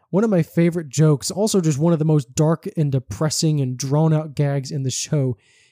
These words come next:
is a result of a conversation with, that Bocchi has with Kikuri, where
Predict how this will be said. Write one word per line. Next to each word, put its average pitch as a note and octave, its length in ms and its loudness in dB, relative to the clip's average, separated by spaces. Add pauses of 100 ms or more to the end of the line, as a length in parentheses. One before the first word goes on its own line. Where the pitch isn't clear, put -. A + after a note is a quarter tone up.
(140)
is D3+ 180 2
a D3 60 0
result D#3 460 2
of C3+ 600 0 (100)
a D3 40 -4
conversation C#3+ 960 -2 (100)
with, C3 140 -2
that C#3 160 -4
Bocchi D3 280 2
has C3+ 220 0
with C3 140 -6
Kikuri, C3 480 -2 (540)
where C#3 300 2